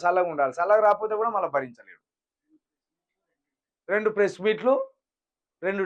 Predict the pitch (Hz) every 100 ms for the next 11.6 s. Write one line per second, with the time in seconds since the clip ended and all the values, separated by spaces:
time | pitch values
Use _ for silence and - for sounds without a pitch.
0 | 175 180 185 196 196 226 269 - _ _
1 | _ - 185 180 196 190 180 175 208 196
2 | 175 151 143 127 113 87 - _ _ _
3 | _ _ _ _ _ 151 214 254 202 170
4 | 202 220 220 175 208 190 208 - _ _
5 | _ _ _ _ _ _ - 226 220 254
6 | 247 214 214 240 233 233 214 208 226 220
7 | 220 185 180 170 226 233 240 214 220 202
8 | 185 202 208 214 220 202 175 160 185 -
9 | _ _ _ _ 165 180 170 220 214 175
10 | 185 208 214 214 233 226 214 185 214 190
11 | 202 208 175 180 185